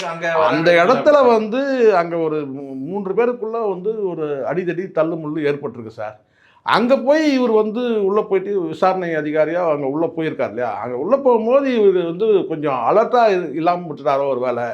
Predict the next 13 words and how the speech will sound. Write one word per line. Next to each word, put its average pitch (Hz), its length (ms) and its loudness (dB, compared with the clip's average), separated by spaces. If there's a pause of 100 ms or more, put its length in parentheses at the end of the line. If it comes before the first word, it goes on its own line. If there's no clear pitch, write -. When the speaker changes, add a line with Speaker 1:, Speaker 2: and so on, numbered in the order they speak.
(540)
Speaker 2:
இவனு 135 200 -6
குடிகாரன் 214 560 0
கூட்டு 180 220 -6
உங்களுக்கு 190 320 0
தெரியும், 160 440 -2 (560)
குடிகாரன்ல 185 440 4
அடிக்கவும் 190 420 4
கூடாது, 151 300 4
அடிச்சா 151 220 0
செத்து 165 220 0
போடுவானுங்க 143 340 0
சில 131 260 -6
நேரத்துல. 117 280 -10